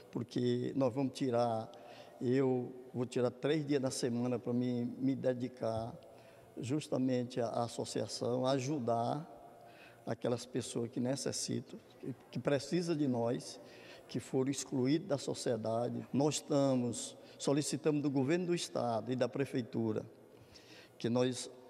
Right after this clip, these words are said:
rodamos a cidade, tem vários prédios abandonados, colégios, prédios do estado, da prefeitura. Nós solicitamos a doação, um desses prédios,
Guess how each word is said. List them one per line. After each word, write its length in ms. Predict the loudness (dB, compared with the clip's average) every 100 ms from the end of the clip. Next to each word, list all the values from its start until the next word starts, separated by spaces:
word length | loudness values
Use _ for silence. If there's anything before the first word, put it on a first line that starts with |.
| -6
rodamos 420 | 0 2 4 2
a 20 |
cidade, 480 | 0 -2 2 2 2
tem 160 | 0 0
vários 500 | 2 2 2 0 -4
prédios 540 | 0 4 4 4 0
abandonados, 840 | 0 2 4 4 2 0 -2 -4 -8
colégios, 960 | -2 0 2 4 2 0 -4 -8 -8 -6
prédios 340 | 0 2 2 -2
do 80 | -4
estado, 400 | -6 -4 -2 -2
da 100 | -2
prefeitura. 540 | -4 -2 -4 -4 -6 -6 -18 -4
Nós 240 | 2 2 4
solicitamos 720 | 2 2 0 -2 2 2 4
a 20 |
doação, 440 | 4 2 0 0
um 240 | 2 2 4
desses 340 | 2 0 -4
prédios, 540 | -2 2 2 2 -2